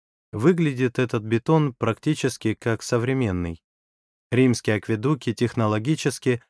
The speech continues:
не устарели даже через тысячу лет после падения Римской империи. Строительство акведуков в Европе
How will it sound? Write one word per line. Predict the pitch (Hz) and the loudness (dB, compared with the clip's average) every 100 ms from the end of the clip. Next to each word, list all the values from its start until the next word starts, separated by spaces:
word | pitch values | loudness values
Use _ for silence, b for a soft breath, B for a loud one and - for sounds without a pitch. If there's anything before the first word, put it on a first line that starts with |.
| _ - | _ 0
не | 127 | 2
устарели | 135 - 131 143 175 156 | 2 0 0 2 2 2
даже | 120 131 127 | 0 0 -2
через | 120 127 117 - | 0 0 0 0
тысячу | 151 160 151 - 147 | -2 -2 -4 -4 -2
лет | 139 110 - | 0 0 0
после | 113 - 107 | -4 -2 -2
падения | - 104 113 123 117 | -2 -2 0 2 0
Римской | 110 113 104 - 113 | 0 -2 -4 -4 -4
империи. | 120 127 98 85 85 - _ _ _ _ _ _ | -2 0 0 -2 -8 -14 _ _ _ _ _ _
Строительство | - - 123 127 120 113 - 113 | -6 0 4 4 2 0 0 0
акведуков | 110 - 110 139 147 110 | 2 2 0 0 0 0
в | 92 | 0
Европе | 95 98 107 143 - 98 | -2 -2 -2 -2 -2 -4